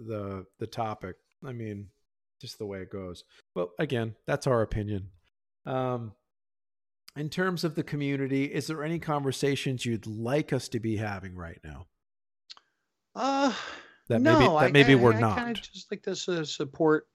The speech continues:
Speaker 2: um, you know, I, I, I add my voice where, where I think I can add value. I, I speak on things that I'm, I'm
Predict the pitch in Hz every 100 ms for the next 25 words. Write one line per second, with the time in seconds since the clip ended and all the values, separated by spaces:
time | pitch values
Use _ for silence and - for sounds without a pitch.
0 | - 139 135 131 123 113 - _ - 175
1 | 110 135 165 185 190 - 180 - 208 202
2 | 165 160 123 117 120 - 123 117 117 113
3 | 107 104 104 98 98 95 87 85 87 92
4 | 95 92 92 - 104 95 98 95 - 95
5 | 110 92 87 87 82 87 87 90